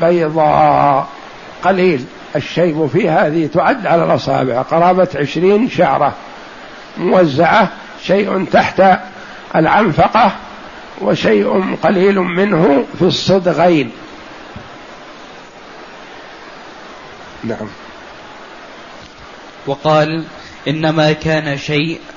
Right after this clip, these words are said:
Speaker 2: أي من الشيب، "في صدغيه"، وفي رواية:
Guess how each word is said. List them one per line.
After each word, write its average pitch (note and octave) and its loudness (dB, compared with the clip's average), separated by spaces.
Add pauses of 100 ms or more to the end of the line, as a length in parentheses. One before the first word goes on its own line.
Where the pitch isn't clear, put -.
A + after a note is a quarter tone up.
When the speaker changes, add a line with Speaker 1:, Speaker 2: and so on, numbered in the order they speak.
(120)
Speaker 2:
أي D3+ 0
من D3 0
الشيب، D3 -4
"في D3 -4
صدغيه"، D3 0 (800)
وفي C#3 2
رواية: D3 4